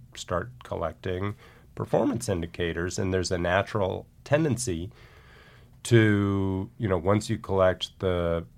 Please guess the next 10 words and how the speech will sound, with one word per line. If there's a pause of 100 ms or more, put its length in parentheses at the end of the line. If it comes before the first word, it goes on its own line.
(120)
performance
indicator, (680)
you
know,
let's
say (840)
customer
satisfaction
or
returns